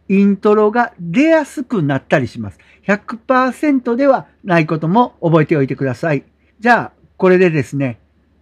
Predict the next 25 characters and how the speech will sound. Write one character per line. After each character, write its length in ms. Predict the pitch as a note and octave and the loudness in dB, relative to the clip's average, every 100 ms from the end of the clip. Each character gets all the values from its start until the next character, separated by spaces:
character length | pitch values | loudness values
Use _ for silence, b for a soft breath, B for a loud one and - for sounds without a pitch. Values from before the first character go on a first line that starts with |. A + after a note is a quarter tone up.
| - | -8
実 240 | D3+ - | -6 -4
際 320 | E3 E3 G3 - _ - | -2 0 -2 -8 _ -6
楽 220 | D3+ D3 | -4 -2
曲 320 | D#3+ D3 F#3 | -4 -2 2
を 160 | G#3 G#3 _ _ | 0 -2 _ _
作 240 | - - | -16 -8
っ 20 | C#3+ | -8
て 340 | - G#3 G#3 | -2 -4 -4
み 120 | F#3 E3 | -4 0
ま 140 | C#3+ | -2
し 140 | - | -2
ょ 220 | C#3 A#2+ - _ | -6 -6 -14 _
う。 20 | D#3+ | 0
ボ 220 | G#3 A3 | 0 0
ー 40 | |
カ 180 | A3 G#3+ | 0 0
ロ 220 | G#3+ G#3 | 2 0
イ 80 | G#3+ | 0
ド 160 | G3 G3 | -2 -2
風 320 | G#3 G3+ G3 | -2 0 0
の 280 | G#3+ A#3+ - b _ C3+ | 0 -4 -8 b _ -14
J 280 | C#3 F#3+ F#3 | 0 2 2
ポ 160 | F3 | -2
ッ 20 | D#3+ | -4
プ。 280 | _ B2 | _ -20